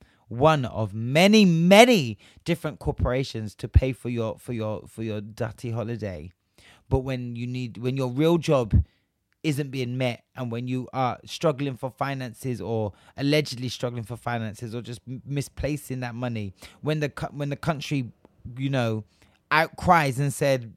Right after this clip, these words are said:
says, "President, not president, Prime Minister or Boris, feed our kids, please. Give our frontliners the protection that they, that they need so they're not dying." All of a sudden, you don't know where to get the money, but your brethren are giving you fifteen thousand pounds to literally come back looking like, like, looking like Spamalot.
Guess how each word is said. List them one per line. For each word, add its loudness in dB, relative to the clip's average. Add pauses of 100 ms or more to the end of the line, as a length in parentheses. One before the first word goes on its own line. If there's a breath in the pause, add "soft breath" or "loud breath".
(100)
says, -2
"President, 0
not -8
president, -4 (520 loud breath)
Prime 0
Minister -2
or -4
Boris, -2 (420 soft breath)
feed 2
our 2
kids, -4
please. -2 (340 soft breath)
Give 10
our 0
frontliners -2 (160 soft breath)
the -2
protection -6
that -4
they, -6
that -4
they -6
need -6
so -8
they're -2
not -6
dying." -2 (260 soft breath)
All 2
of -4
a 0
sudden, -2
you -2
don't 0
know -6
where -4
to -14
get -6
the -4
money, -2
but -8
your -4
brethren -6
are -6
giving -2
you -4
fifteen -6
thousand -8
pounds -10
to -6
literally -4
come -12
back -8
looking -6
like, -2
like, -6
looking -6
like -10
Spamalot. -4